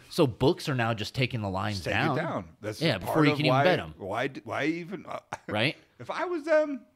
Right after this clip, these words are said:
Speaker 1: It's like you're on, you, you're on FanDuel and it's like, "Oh, yeah, sorry, you didn't get that one on FanDuel. They pulled that one."
Speaker 2: I would just take the whole sport down if I were them.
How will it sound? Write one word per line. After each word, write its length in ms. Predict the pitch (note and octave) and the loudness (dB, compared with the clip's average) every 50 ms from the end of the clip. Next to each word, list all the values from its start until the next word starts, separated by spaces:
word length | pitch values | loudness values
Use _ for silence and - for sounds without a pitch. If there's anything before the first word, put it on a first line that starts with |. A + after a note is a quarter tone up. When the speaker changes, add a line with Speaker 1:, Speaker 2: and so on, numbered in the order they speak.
| _ _ | _ _
Speaker 1:
It's 140 | - - | -10 -2
like 180 | - D3+ D3 A2+ | 2 2 2 4
you're 100 | C#3+ E3+ | 6 6
on, 160 | F3+ E3+ D#3 D3+ | 8 8 6 6
you, 140 | D#3+ F3+ - | 4 2 4
you're 180 | C#3+ D3 E3 | 6 6 8
on 140 | E3+ E3 D3+ | 8 8 6
FanDuel 480 | - - E3+ F3 F#3+ F#3+ F3 C#3+ B2+ B2+ | 4 4 4 6 6 6 6 6 6 6
and 80 | B2 A#2 | 6 4
it's 80 | - - | 4 2
like, 160 | - G2 F2 D#2+ | 2 2 2 2
"Oh, 400 | A2 F3+ A3 A3 A3 G#3 G3+ G3 | 2 2 4 2 2 0 0 -2
yeah, 340 | G3 G3+ G#3 G#3 G#3 G3 F#3+ | -2 -2 -4 -4 -6 -6 -8
sorry, 280 | F3+ - G3+ A3 A3 G3+ | -8 -8 -8 -8 -6 -6
you 80 | G3 | -4
didn't 160 | B3 C#4+ C#4+ | -4 -4 -2
get 120 | D#4 D#4+ D#4 | -2 -2 0
that 140 | D4+ D4+ D4 | 0 2 2
one 140 | D4 D4 | 2 2
on 120 | D4 C#4+ C#4 | 2 2 0
FanDuel. 380 | - D4 D4+ C#4+ C4 G3+ G3 G3 | 0 0 0 2 4 4 4 4
They 100 | G#3 G#3 | 4 4
pulled 300 | G3+ - - B2 C3 B2+ A2+ | 2 2 2 0 0 2 2
that 240 | G#2+ G#2+ A2 G2 | 2 2 2 0
one." 420 | A2+ G#2+ G2 G2 G#2+ G#2+ A2+ A#2 G2 G2 | -2 -2 -2 -2 -2 -2 -4 -6 -6 -8
Speaker 2:
I 80 | E3+ C4+ | -8 -8
would 100 | C4+ E3+ | -8 -8
just 140 | A#2+ G#2+ - | -10 -10 -10
take 160 | C#3 C#3 A#2+ | -10 -10 -10
the 100 | - A#2 | -10 -10
whole 160 | A2+ B2 B2 A2+ | -10 -10 -12 -12
sport 460 | - - - - B2+ C3 E3 C3 - | -14 -16 -14 -8 -6 -6 -6 -6 -10
down 240 | - D2 C#2 C#2+ - | -12 -14 -14 -14 -16
if 80 | G2 G2+ | -16 -18
I 100 | G2 F2+ | -18 -18
were 120 | F2 E2+ | -18 -20
them. 200 | E2 D#2+ E2 E2+ | -20 -20 -20 -20